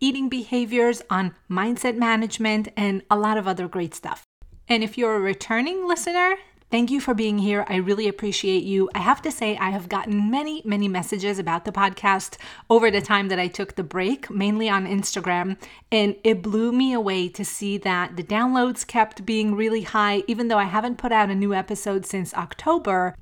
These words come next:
And during this time, I got messages about the podcast and questions about when I'm going back, and a lot of you have mentioned that you are really gaining a lot of value from this,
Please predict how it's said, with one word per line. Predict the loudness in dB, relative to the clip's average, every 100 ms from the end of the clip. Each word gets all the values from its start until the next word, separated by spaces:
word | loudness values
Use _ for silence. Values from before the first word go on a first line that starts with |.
| -2
And | 0 0
during | 2 4 4
this | 2 0
time, | 0 0 0
I | 0
got | 0 0 0
messages | 0 0 -4 -2
about | 4 4
the | 4
podcast | 4 4 4 2 2
and | -4 -4
questions | 2 2 2 -2 0
about | 2 2
when | 2 0
I'm | 0
going | 0 2 4
back, | 6 4 2 -4
and | 0 2
a |
lot | 2 2
of | 2
you | 0 0
have | 0 0
mentioned | -2 0 0 0 0 0 2
that | 2 2
you | -2 -2 0
are | -2
really | -2 -2 -2
gaining | -2 -2 -2 -2
a |
lot | -2 -2
of | -2
value | 0 0 -2 -2
from | 0 2
this, | 2 0